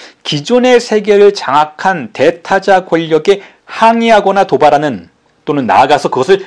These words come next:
전복시키려고 하는 죽음 충동의 발화라고 할 수가 있어요.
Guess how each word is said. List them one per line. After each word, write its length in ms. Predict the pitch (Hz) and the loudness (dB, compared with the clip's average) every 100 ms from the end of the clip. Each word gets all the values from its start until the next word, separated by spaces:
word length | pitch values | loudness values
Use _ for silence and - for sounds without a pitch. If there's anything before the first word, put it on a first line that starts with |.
| _ | _
전복시키려고 960 | - 131 156 175 196 - - - 160 147 | -10 -8 -2 0 0 -4 -8 -2 0 0
하는 440 | 131 127 175 226 220 - - - | -2 -2 -2 -4 -6 -16 -20 -20
죽음 380 | - 135 156 226 | -12 -6 -2 -2
충동의 500 | 226 208 190 190 185 | -2 -4 -2 -2 -4
발화라고 800 | 185 127 - 151 135 165 208 - _ | -4 -4 -2 -2 0 0 0 -4 _
할 160 | - 165 | -12 -10
수가 160 | - 127 | -6 -6
있어요. 360 | - 98 73 | -6 -12 -12